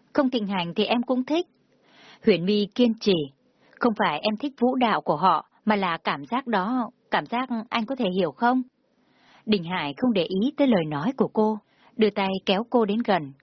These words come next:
cởi áo gió của mình ra và khoác lên người cô. "Buổi tối có chút lạnh, đừng để bị cảm lạnh." "Anh cởi áo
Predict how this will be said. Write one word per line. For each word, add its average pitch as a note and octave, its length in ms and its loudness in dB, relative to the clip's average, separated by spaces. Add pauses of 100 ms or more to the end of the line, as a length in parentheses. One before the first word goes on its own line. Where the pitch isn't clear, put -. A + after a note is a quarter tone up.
cởi E3 160 2
áo F3 180 -2
gió A3 280 0
của F#3 140 0
mình D#3 280 -2
ra G#3 260 0 (140)
và F3 340 0
khoác B3+ 260 -4
lên G#3 140 -2
người D#3+ 240 -2
cô. G3 220 2 (560)
"Buổi F#3+ 140 4
tối F#3 280 0
có C4+ 100 -2
chút D4+ 160 -2
lạnh, F3+ 260 0 (220)
đừng F#3+ 160 0
để D#3+ 160 0
bị F#3 120 -2
cảm D#3 220 -2
lạnh." E3 200 -4 (800)
"Anh G#3 280 -2
cởi G3 160 0
áo E3+ 120 -2